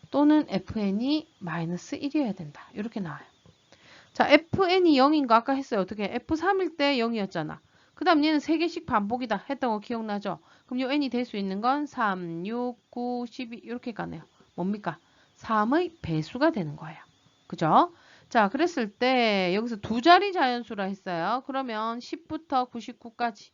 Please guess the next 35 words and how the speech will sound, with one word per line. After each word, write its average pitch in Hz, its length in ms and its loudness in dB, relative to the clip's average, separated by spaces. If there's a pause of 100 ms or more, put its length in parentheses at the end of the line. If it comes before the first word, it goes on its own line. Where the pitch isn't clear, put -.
(800)
여기에서 226 540 -4
삼의 285 320 0
배수는 196 420 -8
몇 226 220 -10
개가 311 280 -6
나올까요? 160 480 -12 (480)
총 285 200 -4
서른세 262 480 -2
개에서 202 480 -2
삼, 240 380 -4
육, 220 180 -8
구, 262 220 -4
세 214 160 -10
가지 214 220 -4
빼서 202 280 -6
서른 311 380 -6
개가 165 180 -10
나옵니다. 175 460 -12 (1800)
자, 247 120 2
그 277 120 2
다음에 247 360 6
에프엔이 392 380 -6
마이너스 208 460 -4
일이래요. 175 520 -8 (380)
자, 269 140 -4
그럼 339 340 0
얘는 302 140 2
어떻게 214 320 -4
해야 247 80 -2
될까? 202 400 -6 (280)
아까 277 540 6
에프 302 380 -6
일은 392 280 -4
아까 247 220 -4
얼마였어요? 196 760 -6